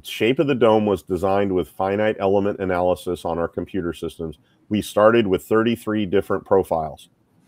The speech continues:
We went through a lot of simulated testing. We identified three different profiles that we actually manufactured, and then we tested them against each other before we arrived at this design. The thirty-eight millimeter dome has a thirty-four millimeter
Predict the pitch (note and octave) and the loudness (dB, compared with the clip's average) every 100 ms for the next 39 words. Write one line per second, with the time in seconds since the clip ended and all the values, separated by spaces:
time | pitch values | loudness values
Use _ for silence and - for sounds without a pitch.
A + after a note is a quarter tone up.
0 | _ _ _ G2 A2 A2+ - G2 F#2 F#2+ | _ _ _ -2 2 0 0 0 4 6
1 | A2 A#2+ A2+ A2+ A2+ A2+ G#2+ G2+ F#2+ F#2 | 6 4 -2 0 2 0 2 0 0 -4
2 | F2 - _ _ - G#2+ G#2+ G#2 G#2 G2+ | -8 -10 _ _ -6 2 4 4 4 2
3 | - F#2+ F2 - A2+ B2+ C3 - G#2+ A2+ | 2 2 2 -4 -4 -2 -2 -4 -2 0
4 | G2 G2+ G2+ G2 - F#2+ F2+ F2+ F#2+ - | 2 4 4 4 0 -2 2 2 0 -2
5 | F2+ F2 E2+ D#2+ E2 E2+ - C#3 B2+ _ | -4 -2 -4 -4 -4 -4 -2 -4 -4 _
6 | _ _ _ F#2 F2 G2+ F#2+ E2+ - A#2 | _ _ _ -6 -2 -2 -2 -4 2 2
7 | - G2+ F#2+ F#2 F2+ F2+ - E2 G2+ F#2 | 2 -2 0 0 0 0 -2 -4 0 0
8 | E2 D#2 - F2 E2 D#2+ D#2 E2 E2+ E2 | 0 -4 -4 -2 -2 -2 0 2 2 0
9 | - F2 D2+ - D#2+ - D#2+ D2 D#2 D2 | -4 -12 -12 -8 -8 -8 -12 -10 -10 -10
10 | - _ _ _ _ _ _ _ _ _ | -20 _ _ _ _ _ _ _ _ _
11 | _ _ _ _ _ _ G#2+ G2+ B2+ D#3+ | _ _ _ _ _ _ 0 4 6 6
12 | E3+ D#3+ - B2+ B2+ C3 A#2 G2+ F#2 D#3 | 6 4 6 6 6 6 4 2 4 6
13 | C3 A2 G#2 G2+ - B2+ A2+ G2+ C3+ B2+ | 6 4 2 0 0 0 0 -2 2 2
14 | A2 G2+ G2 F#2 F#2 F#2 | 4 2 0 0 0 0